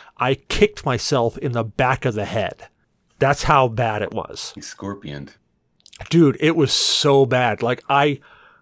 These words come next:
Speaker 1: at the time, I didn't realize how bad it was because I went to go do, like, you know how, like, when you're sitting there and you know you've, like, you just fucked up and you know you fucked up and you're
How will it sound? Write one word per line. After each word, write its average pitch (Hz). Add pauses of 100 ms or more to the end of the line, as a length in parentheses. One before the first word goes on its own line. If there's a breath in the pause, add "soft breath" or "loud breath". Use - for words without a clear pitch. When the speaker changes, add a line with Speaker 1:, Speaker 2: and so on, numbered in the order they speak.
(120)
Speaker 1:
at 156
the 123
time, 165 (260)
I 131
didn't 139
realize 135
how 120
bad 107
it 147
was 170
because 123
I 127
went 147
to 175
go 151
do, 143 (280 loud breath)
like, 139
you 190
know 226
how, 220
like, 180
when 160
you're 117
sitting 165
there 156
and 127
you 123
know 143
you've, 131
like, 113
you 127
just -
fucked -
up 98
and 113
you 131
know 120
you 107
fucked -
up -
and 107
you're 107